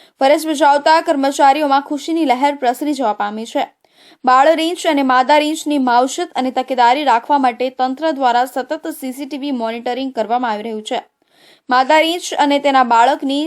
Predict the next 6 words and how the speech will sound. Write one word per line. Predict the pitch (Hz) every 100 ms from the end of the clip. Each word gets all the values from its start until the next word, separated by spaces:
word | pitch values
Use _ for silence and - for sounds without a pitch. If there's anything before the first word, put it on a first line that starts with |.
| 349
સવિશેષ | - 262 247 262 294 311 320
કાળજી | 277 233 254 277 262
લેવામાં | 254 262 262
આવી | 247 254
રહી | 277 262
છે. | 311